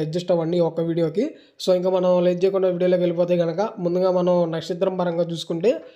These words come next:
ఈ రోజు మనకు వచ్చేసరికి భరణి నక్షత్రం అనేది ఉదయం తొమ్మిది గంటల ఇరవై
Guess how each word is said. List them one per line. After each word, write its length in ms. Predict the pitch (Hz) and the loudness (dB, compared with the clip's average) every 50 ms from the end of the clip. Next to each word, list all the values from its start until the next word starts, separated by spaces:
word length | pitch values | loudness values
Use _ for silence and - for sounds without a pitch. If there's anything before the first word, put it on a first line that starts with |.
| _ _ _ - 160 180 | _ _ _ -4 0 0
ఈ 20 | 175 175 | 2 2
రోజు 160 | 190 196 190 190 190 | 2 0 0 0 -2
మనకు 180 | 185 180 175 180 175 | -2 0 0 -2 -2
వచ్చేసరికి 560 | 180 185 185 175 180 185 180 180 190 190 202 196 190 190 185 170 170 170 | -4 -4 -4 -2 0 -2 0 0 2 4 4 4 4 2 0 0 -2 -2
భరణి 240 | 165 160 170 185 180 185 | -2 0 0 -2 -2 -2
నక్షత్రం 380 | 175 180 180 175 170 180 175 170 | -2 -4 -4 -6 -4 -2 -2 0
అనేది 280 | 175 170 165 196 262 330 320 - - _ _ - 170 175 | 0 -2 -2 -2 -4 -4 -6 -10 -18 _ _ -4 -2 0
ఉదయం 300 | 170 180 180 190 196 190 196 190 190 185 185 180 | 2 2 2 2 2 2 2 0 0 -2 -2 -4
తొమ్మిది 260 | 170 175 180 180 185 180 180 | -2 0 0 0 2 0 0
గంటల 240 | 170 170 175 196 254 294 - - - _ _ - 180 175 | -2 -2 -2 -2 -2 -4 -6 -10 -18 _ _ -6 -2 0
ఇరవై 200 | 180 180 185 | 0 2 2